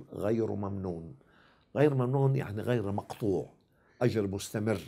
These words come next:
لا ينقطع ولا يفنى ولا يبلى، لهم أجر غير ممنون. والممنون أيضًا قد تكون من المن،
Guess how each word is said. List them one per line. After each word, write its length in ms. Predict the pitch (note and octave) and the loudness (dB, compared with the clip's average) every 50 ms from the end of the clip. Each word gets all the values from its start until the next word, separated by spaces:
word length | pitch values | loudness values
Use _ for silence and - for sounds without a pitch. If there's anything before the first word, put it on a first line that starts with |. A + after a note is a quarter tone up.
| - - _ _ _ - - _ _ - | -12 -20 _ _ _ -20 -20 _ _ 0
لا 140 | A2 A#2 A#2 | 2 4 4
ينقطع 560 | A2+ G#2 F#2+ F#2 - - G#2 - - A1+ G#1 - - - _ - - - - | 4 2 0 -2 -4 -4 -6 -6 -6 -10 -14 -14 -18 -20 _ -20 -20 -10 -2
ولا 280 | G2 A#2+ A#2+ A#2 A2 G#2+ | 0 2 4 4 4 4
يفنى 400 | A2+ A#2 A2+ - - G#2+ F2+ C#2+ - - _ _ _ _ _ | 4 2 0 -2 -6 -8 -10 -10 -10 -14 _ _ _ _ _
ولا 260 | - A#2+ A#2+ A#2 G#2+ | 0 2 4 4 4
يبلى، 440 | A2+ A2+ A#2 A#2 G2+ F#2+ D#2+ C#2+ C2+ - - _ - - - - - - | 4 4 4 2 2 -2 -4 -6 -8 -12 -20 _ -20 -20 -20 -20 0 4
لهم 240 | A2+ A#2 A2+ G#2+ F#2 | 4 4 4 4 4
أجر 320 | - C3 C3 B2+ A#2 A#2+ A#2+ | 4 4 6 6 6 4 4
غير 360 | A2 G2+ - A#2 C3 B2 G#2+ G#2 | 4 4 4 6 6 8 6 6
ممنون. 480 | G#2 G#2 G2+ G#2 G#2 G#2+ G2+ F2+ - - - _ _ _ _ - - - - - _ - | 2 0 0 0 0 0 0 -2 -4 -8 -16 _ _ _ _ -20 -20 -20 -20 -12 _ -2
والممنون 560 | A#2 A#2 A#2+ A#2 A#2+ B2 C3+ D3+ F3+ F#3 F3+ | 0 0 2 2 2 2 4 4 2 2 2
أيضًا 320 | - D#3+ D#3+ D#3 D#3+ D#3 | 4 4 4 6 4 2
قد 220 | C#3 - - A#2+ - | 0 -2 -6 -6 -6
تكون 280 | C3 B2+ - C#3+ C3+ | -6 -2 0 2 2
من 100 | C3 B2 | 4 4
المن، 580 | A#2+ A2+ A2+ A2 A2+ C3 B2+ A#2 G2+ F2+ D#2 | 4 4 2 2 4 4 4 4 2 -2 -6